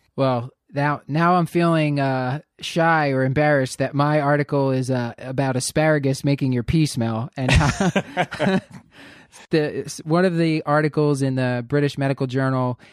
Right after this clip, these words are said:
at the end of the year, they always publish these kind of fake studies, and, uh, they looked at, they looked at six, six thousand nine hundred nine men and women, and looking at who could or couldn't smell the me-,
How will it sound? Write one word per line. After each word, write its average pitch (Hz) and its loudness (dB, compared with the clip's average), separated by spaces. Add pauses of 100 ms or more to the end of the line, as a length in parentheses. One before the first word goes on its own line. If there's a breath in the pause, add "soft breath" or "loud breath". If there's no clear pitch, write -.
(240 soft breath)
at 131 0
the 131 0
end 143 2
of 135 2
the 131 4
year, 127 4
they 123 2
always 131 2
publish 131 -2
these 120 -2
kind 127 -4
of 117 -4 (360 soft breath)
fake 151 -2
studies, 127 0 (280 soft breath)
and, 131 0
uh, 127 2
they 135 2
looked 151 0
at, 143 0 (180)
they 147 2
looked 160 2
at 143 0
six, - -6 (160)
six - -4
thousand 170 2
nine 151 2
hundred 151 2
nine 139 0
men 143 2
and 139 0
women, 127 0 (380 soft breath)
and 131 0
looking 156 0
at 135 -2
who 175 2 (260)
could 175 0 (120)
or 147 -2
couldn't 165 0
smell 147 2
the 131 2
me-, 135 -4